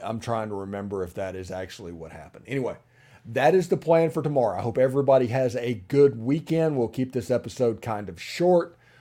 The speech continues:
We've got Tim Thomas coming up this weekend. We've got Derek Vandegrift talking baseball transfer portal. Tim Thomas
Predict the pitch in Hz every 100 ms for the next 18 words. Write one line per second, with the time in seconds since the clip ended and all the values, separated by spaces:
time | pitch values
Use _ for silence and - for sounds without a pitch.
0 | _ 123 107 117 - 131 107 - 151 160
1 | 165 - 165 156 156 147 160 139 156 143
2 | 156 151 147 117 98 117 107 107 110 98
3 | 98 117 143 143 143 139 139 127 123 113
4 | 117 117 - 104 - 131 143 139 139 131
5 | 135 135 127 120 120 104 120 127 127 -